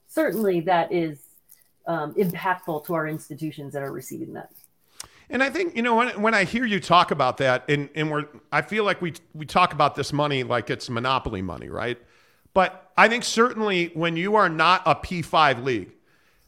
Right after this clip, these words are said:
Speaker 2: I think every one of those dollars matters. So when you look around and you see the Big Ten and you see the Big twelve and what the Pac-twelve is going through, certainly,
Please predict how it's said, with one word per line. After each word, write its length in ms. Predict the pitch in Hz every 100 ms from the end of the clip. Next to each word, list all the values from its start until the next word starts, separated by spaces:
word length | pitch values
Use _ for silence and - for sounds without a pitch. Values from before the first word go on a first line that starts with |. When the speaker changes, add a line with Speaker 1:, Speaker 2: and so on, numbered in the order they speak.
| _
Speaker 2:
I 140 | 160 175
think 340 | - 262 - -
every 320 | 185 190 214
one 260 | 170 180
of 240 | 196 156 120
those 420 | 156 151 147 113
dollars 540 | - 151 165 127 113
matters. 460 | 120 147 156 87 76
So 180 | - 180
when 220 | 170 175
you 160 | 202 240
look 280 | 170 214
around 380 | 185 156 170 156
and 140 | 139 135
you 100 | 175
see 360 | - 190 180
the 180 | 160 151
Big 260 | 127 151 110
Ten 360 | 147 123 110 113
and 200 | 147 143
you 140 | 156 165
see 560 | - 196 202 170 120 - - -
the 100 | 160
Big 220 | 156 165
twelve 420 | - 160 156 147 139
and 220 | 143 139
what 220 | 151 170 190
the 60 |
Pac-twelve 580 | 170 180 156 - 175 151
is 120 | 139
going 260 | - 156 143
through, 160 | 156
certainly, 540 | 135 - 135 120 110